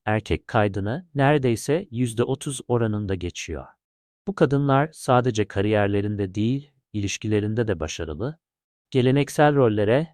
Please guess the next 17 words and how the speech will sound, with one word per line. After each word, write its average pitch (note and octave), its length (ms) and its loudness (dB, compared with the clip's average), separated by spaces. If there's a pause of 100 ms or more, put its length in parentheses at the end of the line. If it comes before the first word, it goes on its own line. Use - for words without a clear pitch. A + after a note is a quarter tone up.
yeni B2+ 260 2
bir B2+ 160 0
denge A2 300 2
getiriyorlar. D#2 800 -8 (360)
Montego A#2+ 480 2
Bay'den A2+ 460 4
yirmi B2 360 0
dokuz E3+ 280 0
yaşındaki B2 540 -2
girişimci A2 680 -4
Melissa'yı A2+ 640 -2
düşünün. D2 420 -12 (580)
Gelişen F3+ 540 2
bir F3+ 140 0
ekoturizm C3 640 -2
işletmesine A2 680 -4
sahip G2+ 520 -2